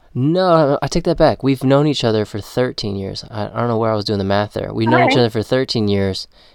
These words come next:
Speaker 1: and we have been married five years. Yeah, there we go. Sorry about that.
Speaker 2: Oh, okay.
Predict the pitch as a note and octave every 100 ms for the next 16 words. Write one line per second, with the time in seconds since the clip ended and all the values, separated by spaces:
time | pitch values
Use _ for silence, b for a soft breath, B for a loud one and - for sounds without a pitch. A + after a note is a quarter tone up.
0 | b G#2+ G2+ G2+ G2 G#2 F#2+ G2 F#2 F#2+
1 | F#2+ A#2+ G2 D#2+ C2 - - - - -
2 | D#2+ - G#2 G2 C#2 - - F#2+ - -
3 | F#2+ - _ D4 C#4+ B3+ _ _ _ -
4 | E4+ E4+ C#4